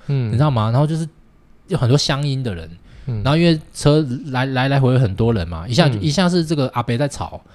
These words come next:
Speaker 1: 嗯。
Speaker 2: 一下就大妈，
Speaker 1: 嗯。
Speaker 2: 然后一下又哪个小孩在那边跑来跑去，哇，想说，天哪，你知道吗？你，因为你长途坐，你最需要的是什么？睡眠。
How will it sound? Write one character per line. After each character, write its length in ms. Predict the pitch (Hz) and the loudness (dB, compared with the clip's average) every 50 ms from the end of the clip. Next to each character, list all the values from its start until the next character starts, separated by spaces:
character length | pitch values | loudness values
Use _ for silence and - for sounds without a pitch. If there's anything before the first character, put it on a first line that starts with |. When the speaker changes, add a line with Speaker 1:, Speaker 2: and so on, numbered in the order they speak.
| _ - - | _ -8 -2
Speaker 1:
嗯。 160 | 151 139 123 | 0 2 4
Speaker 2:
一 20 | |
下 140 | 147 175 170 | 4 4 4
就 100 | 180 180 | 2 0
大 240 | 170 - 175 139 127 | 2 0 0 0 0
妈， 320 | 135 143 131 123 127 131 131 _ _ _ - | -2 -2 -4 -4 -6 -8 -10 _ _ _ -4
Speaker 1:
嗯。 260 | 143 131 117 101 95 90 - - | -2 -2 -2 -2 -4 -8 -10 -8
Speaker 2:
然 100 | 139 156 | -6 -4
后 60 | 170 | -4
一 20 | |
下 120 | 156 170 180 | -2 -2 -2
又 80 | 180 | -2
哪 120 | 175 147 110 | -2 -2 -4
个 60 | 113 | -4
小 180 | 117 - 107 95 | -4 -4 -4 -4
孩 140 | 95 110 | -4 -4
在 100 | 107 131 | -2 -2
那 60 | 135 135 | -2 -2
边 100 | 139 143 | -4 -4
跑 200 | - - 98 90 | -4 -4 -6 -6
来 80 | 107 | -6
跑 180 | 104 101 90 90 | -8 -8 -10 -8
去， 180 | - 127 117 101 | -8 -8 -6 -6
哇， 140 | 131 156 139 | -6 -6 -6
想 220 | - - 127 127 | -6 -8 -10 -8
说， 160 | 143 151 147 151 | -8 -10 -12 -14
天 320 | - - 156 151 143 147 | -12 -10 -8 -8 -8 -6
哪， 200 | 151 139 135 127 - - _ _ _ - - - - - | -8 -8 -10 -12 -16 -20 _ _ _ -20 -20 -20 -12 -4
你 80 | - 117 | 0 2
知 40 | |
道 60 | - 175 | 2 4
吗？ 140 | 151 131 | 4 2
你， 120 | 123 113 117 | 2 0 0
因 120 | - 151 | 0 2
为 80 | 160 156 | 2 2
你 80 | 123 | 2
长 240 | 101 - 113 110 120 | 0 0 -2 -2 -2
途 180 | 120 - 107 101 | 0 -2 -2 -2
坐， 300 | 98 - 131 117 95 90 | 0 0 0 0 0 -2
你 180 | 92 95 95 | -2 -4 -2
最 160 | 98 - 139 127 | 0 2 2 2
需 120 | - 135 | 2 2
要 100 | 123 117 | 0 2
的 60 | 110 | 2
是 80 | 117 107 | 0 0
什 80 | 101 | -2
么？ 160 | 85 78 76 85 | -4 -8 -10 -12
睡 260 | - - - 117 101 | -12 -8 -8 -8 -8
眠。 200 | 90 87 87 82 | -8 -10 -14 -18